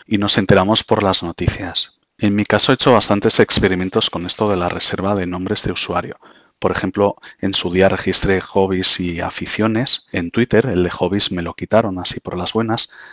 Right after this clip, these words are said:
También he reservado nombres que he visto, como por ejemplo de concursantes de Operación Triunfo.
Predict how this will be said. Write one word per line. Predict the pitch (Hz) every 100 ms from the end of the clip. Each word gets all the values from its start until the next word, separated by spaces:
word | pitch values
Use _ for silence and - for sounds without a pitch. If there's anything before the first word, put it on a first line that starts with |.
| -
También | 110 107 117 127
he |
reservado | 123 117 117 110 113 110
nombres | 110 113 110 104 101
que | - 95
he |
visto, | 101 - - 98 95
como | - 95 92
por | 98
ejemplo | 92 95 - 92
de | 90 90 - - _
concursantes | - 92 98 - 95 92 107
de | 104
Operación | 87 87 85 87
Triunfo. | - 82 78 -